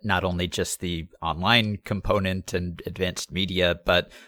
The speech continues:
also I think a lot of the conversation right now is about, well, how much of the revenue actually comes from fans in the seats and concessions as opposed to T V deals and, and things that are baked in.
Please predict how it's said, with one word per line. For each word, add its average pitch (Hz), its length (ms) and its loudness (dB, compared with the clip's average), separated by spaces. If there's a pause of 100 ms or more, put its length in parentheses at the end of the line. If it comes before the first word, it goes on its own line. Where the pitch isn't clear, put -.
(100)
also 117 420 6
I 92 40 2
think - 200 -4
a - 40 -4
lot 98 140 4
of 101 80 2
the 104 80 -4
conversation 90 640 -4
right 87 200 -2
now 120 420 6
is 95 280 -4
about, 95 400 4
well, 95 140 -2
how 98 180 0
much 92 260 -2
of 90 120 -4
the 95 100 -6
revenue 90 520 0
actually 87 360 -4
comes 90 380 -4
from 90 340 -2
fans 90 420 2
in 95 120 -2
the 92 60 -4
seats - 380 -2
and 90 320 -2
concessions 101 720 2
as 95 220 4
opposed 98 460 -2
to 92 280 -2 (440)
T 113 160 -4
V 160 160 2
deals 98 420 4
and, 95 220 0
and 95 180 -4
things 101 300 -4
that 95 140 0
are 90 80 4
baked - 360 0
in. 98 320 0